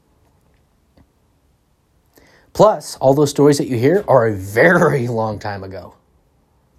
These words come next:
Things are so different now. So, if you intend to have your first movie be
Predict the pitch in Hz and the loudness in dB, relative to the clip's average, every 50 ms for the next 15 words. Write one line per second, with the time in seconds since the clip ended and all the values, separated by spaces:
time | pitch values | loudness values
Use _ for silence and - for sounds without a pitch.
0 | _ _ _ _ _ _ _ _ _ _ _ _ _ _ - 143 147 143 120 110 | _ _ _ _ _ _ _ _ _ _ _ _ _ _ -2 0 0 0 -2 -4
1 | - - - - 147 147 156 147 165 143 - - - - 120 101 107 123 - _ | -6 -8 -2 2 2 2 2 2 -2 -4 -6 -8 -16 -14 -14 -14 -16 -16 -20 _
2 | _ _ _ _ _ _ - - - _ _ _ _ _ - - _ _ _ _ | _ _ _ _ _ _ -20 -20 -20 _ _ _ _ _ -20 -20 _ _ _ _
3 | _ _ _ _ _ _ _ _ _ _ _ - - - 226 202 156 - - _ | _ _ _ _ _ _ _ _ _ _ _ -6 0 2 2 2 2 -2 -12 _
4 | - - 131 - 165 165 175 180 170 - - 190 196 156 131 160 156 - - _ | -10 -8 -4 0 2 2 2 2 2 0 2 2 2 2 0 -2 -4 -8 -16 _
5 | _ _ _ _ _ _ _ _ _ _ _ _ - - - _ _ _ - - | _ _ _ _ _ _ _ _ _ _ _ _ -20 -20 -20 _ _ _ -20 -20
6 | _ _ _ _ _ - - 165 165 139 143 170 185 185 156 165 180 175 175 - | _ _ _ _ _ -2 2 2 4 4 4 4 2 2 0 0 -2 -2 -2 -2
7 | 175 185 175 180 - 180 180 185 175 165 147 131 135 175 170 139 127 135 151 143 | -2 -2 -2 -2 0 0 2 2 2 0 -2 -2 -2 -2 -2 0 0 -2 -4 -4